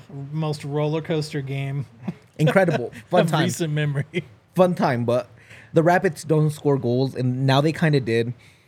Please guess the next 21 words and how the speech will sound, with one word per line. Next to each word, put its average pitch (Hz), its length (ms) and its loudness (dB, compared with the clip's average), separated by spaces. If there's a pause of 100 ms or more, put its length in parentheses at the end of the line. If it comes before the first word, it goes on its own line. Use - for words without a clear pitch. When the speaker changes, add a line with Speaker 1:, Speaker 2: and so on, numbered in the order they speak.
(420)
Speaker 2:
Kinda 202 280 4
looking 208 280 2
at 190 100 4
the 160 60 -2
goal 151 200 2
scorers, 147 560 2
the 135 180 0
few 151 300 0
clips 151 280 0
that 147 120 2
we 135 100 0
saw, 127 280 4
we 123 140 -2
saw 139 200 2
Sammy 127 380 2
with 123 140 2
a 120 60 -2
great 117 240 -2
assist 127 420 -2
to, 123 200 0
uh, 101 140 0